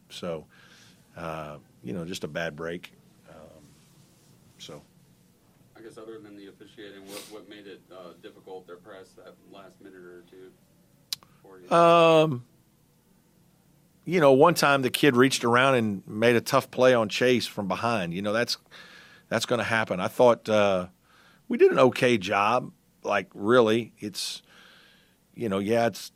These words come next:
Speaker 1: takes three or four to get it in. Everybody's nervous, but, like, I mean, when they're switching everything and those big athletes, you're not gonna get it in on one or two. Like, you're gonna have to make a consecutive cut. And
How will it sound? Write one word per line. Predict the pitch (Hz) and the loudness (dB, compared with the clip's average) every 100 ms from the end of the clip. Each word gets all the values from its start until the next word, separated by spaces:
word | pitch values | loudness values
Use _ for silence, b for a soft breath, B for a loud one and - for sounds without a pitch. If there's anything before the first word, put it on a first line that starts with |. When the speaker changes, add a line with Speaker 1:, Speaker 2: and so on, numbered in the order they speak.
| - | -6
Speaker 1:
takes | 131 - | -4 -4
three | - 117 127 | -2 4 4
or | |
four | 117 131 123 | 4 4 4
to | 120 | 4
get | 110 120 | 2 0
it | 117 | 0
in. | 120 113 | 0 0
Everybody's | 113 113 117 110 | -2 2 2 0
nervous, | 107 123 123 110 107 | 2 4 4 2 -2
but, | - 101 | -4 -2
like, | 101 101 - _ _ - | 0 -2 -4 _ _ -16
I | |
mean, | 92 101 | -12 -8
when | 98 | -4
they're | 110 127 | 0 0
switching | - 143 - 110 | 4 4 4 2
everything | 107 104 95 107 120 | 2 2 0 0 0
and | 113 | 0
those | 104 95 | 0 0
big | 107 107 | 0 2
athletes, | 120 139 196 113 110 | 2 0 0 -2 0
you're | 110 | 0
not | 143 196 | 0 0
gonna | 123 | 0
get | 104 120 | 2 4
it | 117 | 4
in | 143 | 2
on | 110 98 | 0 -2
one | 98 | -4
or | 90 | -4
two. | - 95 76 | -4 -4 -6
Like, | 82 87 | -10 -6
you're | 110 | -2
gonna | 117 | -2
have | 117 | -2
to | 110 | -2
make | 110 107 | -6 -6
a | |
consecutive | 92 104 - 110 110 101 | -10 -6 -2 -2 -2 -6
cut. | - 113 113 - | 0 2 2 0
And | 92 82 | -6 -8